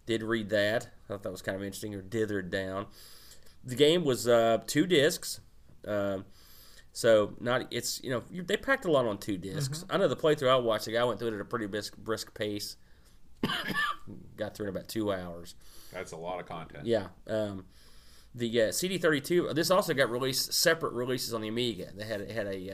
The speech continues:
Speaker 1: uh, O C S, E C S release, and then it had a, uh, A G A release, and then it had a C D thirty-two release. And the C D thirty-two release had, <coughs> excuse me, had full,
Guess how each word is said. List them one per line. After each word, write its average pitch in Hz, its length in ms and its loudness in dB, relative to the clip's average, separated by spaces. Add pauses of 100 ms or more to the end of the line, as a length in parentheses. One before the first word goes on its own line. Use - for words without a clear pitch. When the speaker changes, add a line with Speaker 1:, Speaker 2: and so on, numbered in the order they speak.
Speaker 1:
uh, - 20 -12 (600)
O 127 120 2
C 123 260 0
S, - 380 -2
E 120 120 -8
C 117 220 -2
S 120 180 0
release, 117 520 -4 (120)
and 107 80 -8
then 113 80 -2
it 107 80 -6
had 110 200 -2
a, 98 280 -6 (680)
uh, 98 160 -8
A 123 160 -2
G 113 240 0
A 117 160 6
release, 117 500 0
and 113 100 -2
then 113 120 2
it 101 60 -8
had 101 220 -2
a 98 160 -4
C 117 180 -4
D 110 80 -8
thirty-two 107 440 -6
release. 85 460 -6
And 98 100 -10
the 101 60 -10
C - 140 -6
D 131 80 -6
thirty-two 127 420 -4
release 117 480 0 (760)
had, 107 340 2 (180)
<coughs> - 480 2
excuse 117 240 -4
me, 101 120 -10
had 110 120 -2
full, 127 540 2